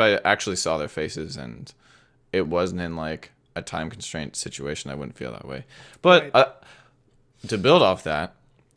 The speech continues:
Speaker 1: I've also been challenging myself more because <clears throat> time and time again, I always remind myself that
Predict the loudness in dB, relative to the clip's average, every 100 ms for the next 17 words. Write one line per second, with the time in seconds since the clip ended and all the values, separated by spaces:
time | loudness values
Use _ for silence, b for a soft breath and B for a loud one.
0 | 4 4 8 6 6 0 2 0 0 -6
1 | -10 -16 _ _ _ _ _ _ _ _
2 | _ _ _ -6 2 2 2 -2 -4 -6
3 | -2 -2 -2 -6 -12 -6 -2 0 0 -2
4 | -2 0 0 0 -6 b b b b b
5 | -4 -2 -2 -4 -8 _ 2 2 2 2
6 | 2 2 2 2 0 -2 -2 -2 -2 -4
7 | -2 -2 0 -2 -2